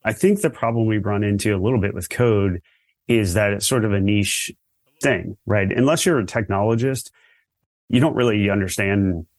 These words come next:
the value of code, maybe not even the value, just even what it is. Uh,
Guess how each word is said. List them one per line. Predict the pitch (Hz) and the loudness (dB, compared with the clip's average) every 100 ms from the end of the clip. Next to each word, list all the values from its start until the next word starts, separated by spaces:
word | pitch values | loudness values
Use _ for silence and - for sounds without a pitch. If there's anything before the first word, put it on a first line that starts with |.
| _ _ | _ _
the | 101 101 | -2 0
value | 107 98 120 143 | 0 2 2 2
of | 165 156 | 2 0
code, | 165 165 175 165 | -2 0 0 0
maybe | 151 202 | 2 2
not | 165 127 | 2 2
even | 117 92 | 0 0
the | |
value, | 90 117 95 | -2 -2 0
just | 90 104 | -2 -2
even | 143 101 | 0 0
what | 92 87 | -2 -2
it | 80 | -2
is. | 95 95 - - _ _ _ _ | 0 -2 -4 -8 _ _ _ _
Uh, | - | -6